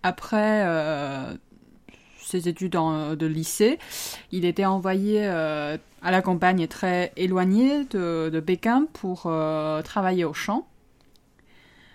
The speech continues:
Euh, c'est quelqu'un, euh, qui a fait ses études, euh,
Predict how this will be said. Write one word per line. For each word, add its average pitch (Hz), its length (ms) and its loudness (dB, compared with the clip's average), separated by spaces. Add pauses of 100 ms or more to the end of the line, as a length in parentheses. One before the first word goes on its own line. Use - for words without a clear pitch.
(320)
Euh, 175 320 0
c'est 190 220 -2
quelqu'un, 202 680 2
euh, 165 200 4
qui 214 200 2
a 202 100 8
fait 202 200 4
ses 202 160 0
études, 208 480 0
euh, 170 240 6